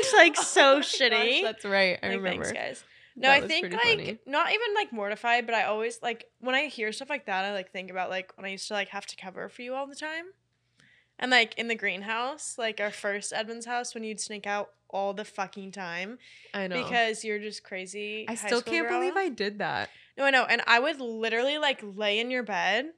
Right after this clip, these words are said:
Speaker 2: I know.
Speaker 1: And, and Dad, I remember one time, I still talk to Dad and Mom about it. I'm like, "Dad came into your room one time, and when you were gone and I slept in your room, and he thought I was you."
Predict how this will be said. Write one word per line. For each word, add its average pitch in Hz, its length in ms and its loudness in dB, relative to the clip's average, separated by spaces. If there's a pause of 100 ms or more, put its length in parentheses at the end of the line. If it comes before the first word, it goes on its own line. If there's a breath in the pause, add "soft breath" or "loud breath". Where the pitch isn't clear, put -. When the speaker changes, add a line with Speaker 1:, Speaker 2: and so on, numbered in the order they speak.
(200)
Speaker 2:
I 196 100 -4
know. 190 380 -4
Speaker 1:
And, 247 140 4 (140)
and 240 240 4
Dad, 226 360 8 (160)
I 240 100 10
remember 262 260 2
one 226 360 -2
time, 214 260 -2
I 233 120 4
still 226 260 -4
talk 208 220 -2
to 214 100 -8
Dad 185 240 -2
and 185 40 -12
Mom 175 200 -10
about 190 180 -6
it. 202 160 -6
I'm 220 100 -12
like, 208 260 -12 (360 loud breath)
"Dad 233 460 2
came 254 200 -6
into 262 320 -4
your 202 480 -6
room 269 280 -2
one 269 160 -4
time, 262 340 -2
and 226 80 -6
when 214 120 -6
you 220 140 -4
were 247 140 4
gone 202 260 0
and 214 160 -6
I 196 220 2
slept 233 300 -6
in 247 120 -8
your 254 120 -4
room, 277 340 -4 (380 loud breath)
and 226 120 0
he 285 200 0
thought 240 320 4
I 220 100 2
was 202 220 -4
you." 196 500 -4